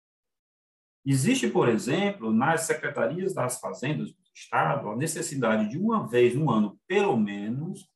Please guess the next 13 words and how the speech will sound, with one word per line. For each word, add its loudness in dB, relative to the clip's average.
do 2
envio 2
do -2
seu 2
estoque. 0
Eita, -2
agora 2
nós -8
pegamos -4
aqui -4
um -2
ponto -4
crucial: -8